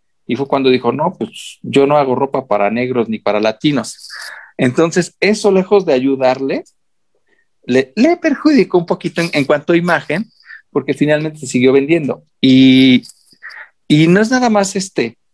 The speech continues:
este, tú, tú, ustedes des-, han de saber, ¿cómo se llama el otro género que no es, que no es rap?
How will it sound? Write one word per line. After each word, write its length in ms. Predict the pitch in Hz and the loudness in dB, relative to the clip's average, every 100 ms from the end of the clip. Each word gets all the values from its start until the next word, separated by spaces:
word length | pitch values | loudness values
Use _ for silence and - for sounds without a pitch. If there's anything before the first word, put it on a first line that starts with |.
| - | -2
este, 380 | 131 131 135 131 | 0 0 -4 -8
tú, 260 | - - | -6 -8
tú, 100 | - | -2
ustedes 240 | 139 170 175 | 0 2 4
des-, 200 | 170 - | 2 0
han 100 | 160 | 0
de 80 | 196 | 0
saber, 320 | 127 139 147 | 2 2 2
¿cómo 180 | 233 254 | 2 2
se 160 | 214 | 2
llama 240 | 190 196 196 | 0 0 0
el 80 | |
otro 180 | 185 190 | 0 -2
género 420 | - 185 185 160 | -4 -2 -2 -6
que 140 | - 131 | -2 -4
no 160 | 139 | -2
es, 340 | 151 - - - _ _ _ _ | -6 -10 -16 -20 _ _ _ _
que 80 | 135 | -2
no 140 | 131 143 | 0 0
es 100 | 147 | 2
rap? 320 | 139 135 | 0 0